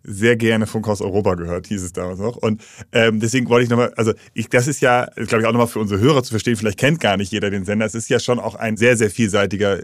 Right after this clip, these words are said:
Sender, wo man auch sehr viel Inspiration bekommt. Und das ist ja aber auch noch mal ein ganz klarer Unterschied zu vielen anderen Radiosendern, ohne jetzt irgendwie, ähm, die schlechter machen zu wollen, als sie, als sie sind. Aber, ähm,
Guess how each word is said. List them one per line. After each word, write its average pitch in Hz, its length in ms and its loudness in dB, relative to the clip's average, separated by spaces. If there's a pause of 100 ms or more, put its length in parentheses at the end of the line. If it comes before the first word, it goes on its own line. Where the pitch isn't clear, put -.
Sender, 104 260 0
wo 101 60 -2
man 107 120 0
auch 98 120 -2
sehr 107 140 2
viel 104 160 -6
Inspiration 104 560 -4
bekommt. 104 400 -2 (260)
Und 107 140 0
das 110 140 2
ist 123 120 -4
ja 113 80 4
aber 104 120 2
auch 110 80 2
noch 107 80 0
mal 104 80 0
ein 95 100 -4
ganz 110 320 0
klarer 110 340 0
Unterschied 104 400 -2
zu 95 120 -12
vielen 107 480 0
anderen 98 400 -2
Radiosendern, 90 560 -4
ohne 101 260 -2
jetzt 95 260 -6
irgendwie, 98 400 -4 (540)
ähm, 98 380 0
die 104 440 2
schlechter 107 600 0
machen 95 240 -2
zu 90 160 -8
wollen, 95 240 -2
als 95 200 -6
sie, 95 200 -10
als 104 300 -8
sie 101 80 -6
sind. 101 360 -4
Aber, 104 360 2 (400)
ähm, 107 640 2